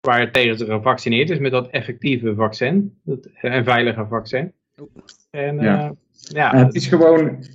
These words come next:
Speaker 3: iemand die er totaal helemaal niks van begrijpt, die totaal de plank mislaat en dat wordt breed uitgemeten in de media, want ja, dat is lekker, eh, verwarrend voor de mensen die er ook niks van begrijpen,
Speaker 1: Maar
Speaker 3: dus
Speaker 1: het is ook raar, het is,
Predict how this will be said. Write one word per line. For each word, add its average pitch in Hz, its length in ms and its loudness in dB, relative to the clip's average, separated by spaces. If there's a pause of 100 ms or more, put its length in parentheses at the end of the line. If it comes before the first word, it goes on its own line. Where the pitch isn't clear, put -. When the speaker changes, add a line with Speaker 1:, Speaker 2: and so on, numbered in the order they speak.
Speaker 3:
iemand 165 400 8
die 165 120 0
er 151 160 0
totaal 175 500 2
helemaal 170 440 4
niks 190 520 0
van 156 240 0
begrijpt, 143 560 2
die 147 120 2
totaal 170 440 4
de 147 120 0
plank 143 320 2
mislaat 147 680 2
en 135 160 0
dat 143 180 -2
wordt 131 180 0
breed 175 320 2
uitgemeten 131 680 2
in 123 60 4
de 123 60 2
media, 131 480 4
want 127 220 2
ja, 113 160 2
dat 113 200 2
is 113 140 -4
lekker, 113 540 2
eh, 104 80 2
verwarrend 113 600 4
voor 117 140 0
de 113 60 0
mensen 117 440 2
die 113 180 2
er 110 60 2
ook 170 200 4
niks 175 200 2
van 160 180 0
begrijpen, 139 540 0
Speaker 1:
Maar 117 100 2
Speaker 3:
dus - 100 0
Speaker 1:
het 165 120 -2
is 180 80 0
ook 165 100 -2
raar, 151 320 2
het 143 140 -8
is, - 260 -6